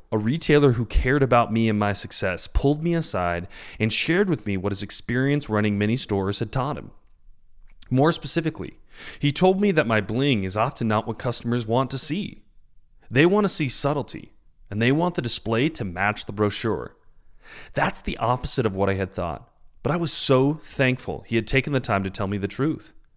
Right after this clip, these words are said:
By sharing this wisdom with me, he helped me succeed in his stores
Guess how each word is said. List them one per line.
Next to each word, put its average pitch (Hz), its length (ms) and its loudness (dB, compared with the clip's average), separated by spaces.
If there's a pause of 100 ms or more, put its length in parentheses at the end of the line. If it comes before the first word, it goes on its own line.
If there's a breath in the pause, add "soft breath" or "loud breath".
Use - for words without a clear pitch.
(460 loud breath)
By 135 120 6
sharing 180 400 2
this 156 240 4
wisdom 131 340 0
with 95 160 -6
me, 92 260 -12 (220)
he 131 140 2
helped 156 180 2
me 170 60 0
succeed - 340 -2
in 104 80 0
his 123 220 2
stores 113 560 -4